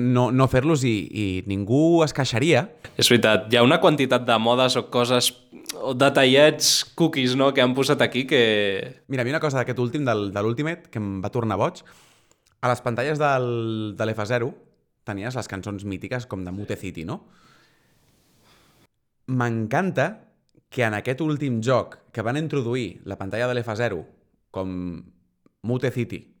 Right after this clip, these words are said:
Speaker 1: però en setze bits, és a dir, com es veia a la Super Nintendo, van decidir posar també el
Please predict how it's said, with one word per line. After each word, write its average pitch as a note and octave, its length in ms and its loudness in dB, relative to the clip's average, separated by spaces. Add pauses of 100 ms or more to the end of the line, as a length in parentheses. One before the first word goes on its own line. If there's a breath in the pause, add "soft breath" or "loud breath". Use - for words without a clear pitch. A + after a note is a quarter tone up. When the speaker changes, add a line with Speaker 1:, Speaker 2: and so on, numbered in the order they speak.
(320)
Speaker 1:
però G#2 320 -2
en G2+ 220 -8
setze C3 400 -2
bits, F3 380 -8 (420)
és G#2 80 -8
a G#2+ 80 -2
dir, G2 80 -8
com F#2+ 160 -6
es F#2+ 80 -10
veia A2+ 160 -2
a A#2 60 -4
la A2 60 -10
Super A#2 200 -6
Nintendo, C#3 440 -4 (760 loud breath)
van G#2+ 100 -6
decidir A2+ 260 -6
posar A#2 220 -4
també A#2 180 -2
el F#2 160 -6